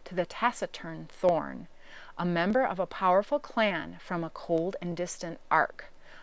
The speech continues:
A pawn in a dangerous game that will have far-reaching consequences for her entire world, Ophelia must navigate the lies and the machinations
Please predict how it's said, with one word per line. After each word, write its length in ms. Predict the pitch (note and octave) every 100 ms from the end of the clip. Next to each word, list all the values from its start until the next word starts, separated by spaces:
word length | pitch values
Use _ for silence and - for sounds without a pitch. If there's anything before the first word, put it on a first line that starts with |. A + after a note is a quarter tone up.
| -
A 80 | F#3
pawn 540 | - - B3 A#3 D#3
in 140 | - F3
a 80 | D#3+
dangerous 580 | D#3 F3+ G#3+ C4 B3
game 320 | - E3+ D#3 D#3+
that 140 | -
will 80 | D#3+
have 260 | D3+ E3
far-reaching 800 | - F3 E3+ G3+ A3 G#3 G3 G3
consequences 840 | F#3 G3 F#3+ - - D3 - D#3 D3+
for 200 | - D#3
her 120 | E3
entire 540 | E3+ E3+ - F#3+ A#3+
world, 400 | A#3 E3 D3+ D#3 - - - -
Ophelia 600 | G3+ G3 C4 C4+ D4 C4+
must 440 | A3+ A3+ C4+ -
navigate 580 | G3 E3+ F3 E3+ D#3 D#3+
the 100 | F3
lies 580 | E3 E3 E3 F3+ G#3+ A3 -
and 160 | E3+
the 60 | E3
machinations 960 | E3 E3+ - A3 F#3+ - - D#3 F#3